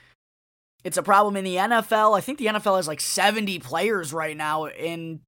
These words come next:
covid protocol. I know their rosters are a lot larger than any other sport, but that's insane. Seventy players or something like that. The N B A is dealing with it too. The Chicago Bulls have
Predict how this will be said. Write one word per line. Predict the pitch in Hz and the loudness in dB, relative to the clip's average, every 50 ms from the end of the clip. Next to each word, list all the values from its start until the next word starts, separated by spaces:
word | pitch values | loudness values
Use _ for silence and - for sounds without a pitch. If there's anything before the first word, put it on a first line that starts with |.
| _ _ _ | _ _ _
covid | - 190 190 180 180 160 | -2 -2 0 0 -2 -6
protocol. | 147 170 170 185 190 185 170 151 151 | -2 0 0 0 0 -2 -2 0 0
I | 151 156 | 0 -2
know | 160 165 165 160 | -2 -4 -4 -2
their | 156 147 135 | -2 -4 -2
rosters | 135 147 160 180 180 - - 160 156 151 127 147 | 2 4 4 4 4 2 -2 -6 -6 -6 -4 -4
are | 143 139 | -4 -4
a | 135 | -4
lot | 135 135 156 165 170 165 - - _ | -4 0 2 4 4 4 2 0 _
larger | 135 151 156 160 175 196 208 208 190 151 160 170 160 156 156 151 - _ _ _ _ | -10 -2 0 2 4 4 2 2 -2 -4 -4 -4 -2 -2 -4 -4 -8 _ _ _ _
than | 170 165 170 | -4 -4 -2
any | 170 165 170 170 165 | -2 -4 -6 -4 -2
other | 165 165 147 147 131 | -2 -2 -2 -4 -6
sport, | - - - - - 190 220 208 165 147 - _ - - | -6 -8 -8 -4 -2 0 2 2 2 0 -4 _ -6 -2
but | 165 151 147 143 - - _ _ _ _ _ _ _ _ _ _ _ _ _ _ _ _ _ _ | -2 0 0 -2 -4 -8 _ _ _ _ _ _ _ _ _ _ _ _ _ _ _ _ _ _
that's | - - 208 254 - - | 0 2 2 4 4 0
insane. | 165 156 135 - - 180 175 165 147 135 | -4 -4 -6 -4 -4 -4 -4 -6 -8 -8
Seventy | 120 - - 170 190 214 214 208 185 175 | -6 -4 0 2 2 2 0 -2 -6 -8
players | 147 131 143 160 170 180 185 185 170 | -8 -4 -2 -2 0 0 -2 -4 -4
or | 180 170 | -6 -6
something | - 196 180 175 - 190 180 | -4 -4 -4 -4 -6 -8 -8
like | 170 170 - | -8 -8 -6
that. | - 165 165 165 156 147 | -4 -2 -2 -2 -4 -4
The | 151 156 175 | -4 -2 -2
N | 202 214 | -2 -2
B | 202 196 190 | -2 0 2
A | 190 196 202 | 2 2 2
is | 214 196 160 | 0 -2 -4
dealing | 160 202 202 202 202 196 196 | -2 -2 -2 -2 -2 -2 -2
with | 196 190 - - | -2 -2 -2 -4
it | 175 156 - | -6 -4 -6
too. | - - 202 208 214 208 185 | -6 -4 -4 -4 -4 -4 -4
The | 151 151 | -4 -4
Chicago | - - 151 147 - - 170 220 208 185 170 151 147 | -6 -6 -6 -2 2 6 6 6 6 6 0 -4 -2
Bulls | 127 151 170 202 208 185 160 156 139 131 | -2 -2 0 0 0 0 -2 -2 -4 -4
have | 151 151 156 156 147 143 | -2 -2 -2 -2 -4 -6